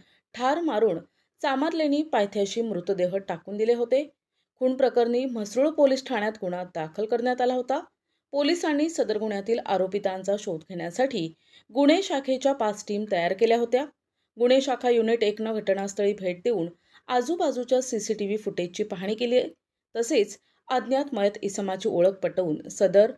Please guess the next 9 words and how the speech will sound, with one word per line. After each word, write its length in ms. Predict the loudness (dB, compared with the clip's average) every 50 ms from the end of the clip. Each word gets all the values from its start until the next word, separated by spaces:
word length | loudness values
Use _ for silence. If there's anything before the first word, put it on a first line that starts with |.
| _ _ _ _ _
उमेश 420 | 0 0 4 4 4 4 2 0 -2
नागप्पा 520 | -4 -2 2 2 0 0 2 -2 -2 -2 -2 -6 -10
आंबिगार, 560 | -10 -8 -6 -6 -6 0 2 2 2 2 0 -2 2
वय 160 | 4 4 4
वर्ष 300 | 6 4 2 2 2 -2
चौतीस, 800 | -4 -4 -2 -2 0 0 0 2 0 0 0 0 -2 -6 -12 _ _ _ _ _ _ _ _ _ _ _ _ _ _ _ _ _ _ _ _ _ _ _ _ _ _ _ _ _ _ _ _ -2
राहणार 420 | 0 2 2 4 4 4 2 2
मरकुंडा 520 | 2 2 2 2 2 2 0 2 4 2 4
गाव, 320 | 4 2 2 2 0 0